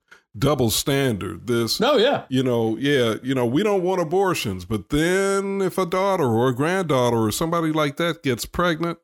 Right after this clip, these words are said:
Speaker 2: Mm-hmm.
Speaker 1: then all of a sudden there's this flexibility and pliability to their
Speaker 2: Mm-hmm.
Speaker 1: morality and
Speaker 2: Yeah.
Speaker 1: their,
Speaker 2: Yeah, well,
Speaker 1: and
Speaker 2: you know
Speaker 1: their
Speaker 2: what
Speaker 1: logic,
Speaker 2: it is.
Speaker 1: you know?
Speaker 2: You know what it is, right?
Speaker 1: Yeah.
Speaker 2: Republicans
Speaker 1: Pre-
Speaker 2: are children.
Speaker 1: Oh.
Speaker 2: They're children. Now, man,
Speaker 1: Yeah.
Speaker 2: listen,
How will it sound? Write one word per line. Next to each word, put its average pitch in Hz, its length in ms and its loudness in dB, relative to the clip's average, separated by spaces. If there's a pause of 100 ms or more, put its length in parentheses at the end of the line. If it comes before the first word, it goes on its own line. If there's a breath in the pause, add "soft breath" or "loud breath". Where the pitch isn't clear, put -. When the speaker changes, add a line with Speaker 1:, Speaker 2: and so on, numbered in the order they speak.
(280)
Speaker 2:
Mm-hmm. 131 220 2
Speaker 1:
then 160 120 4
all 180 160 2
of 139 120 -2
a 127 40 -2
sudden 139 540 -2 (300)
there's 135 300 0
this 127 200 -2
flexibility 123 1120 0
and 87 120 -6
pliability 110 1040 0
to 113 180 -2
their 107 240 2
Speaker 2:
Mm-hmm. 107 100 0
Speaker 1:
morality 123 1040 2
and 98 100 -6
Speaker 2:
Yeah. 349 200 2
Speaker 1:
their, 208 160 -4 (160)
Speaker 2:
Yeah, 339 140 2
well, 330 40 2
Speaker 1:
and 302 100 2
Speaker 2:
you 349 60 4
know 339 60 4
Speaker 1:
their 330 80 2
Speaker 2:
what 339 100 4
Speaker 1:
logic, - 300 2
Speaker 2:
it 269 80 2
is. - 180 -8 (220)
Speaker 1:
you 120 120 0
know? 123 120 0
Speaker 2:
You 370 80 2
know 330 160 4
what 339 140 2
it 143 100 0
is, 262 280 2
right? 170 320 -2
Speaker 1:
Yeah. - 220 -8 (800)
Speaker 2:
Republicans 247 560 0
Speaker 1:
Pre- 185 60 -2
Speaker 2:
are - 20 -6
children. - 500 -2 (600)
Speaker 1:
Oh. 135 300 0
Speaker 2:
They're 330 120 2
children. 370 640 2 (360)
Now, 294 160 2
man, 330 260 4
Speaker 1:
Yeah. 349 60 4
Speaker 2:
listen, 277 380 0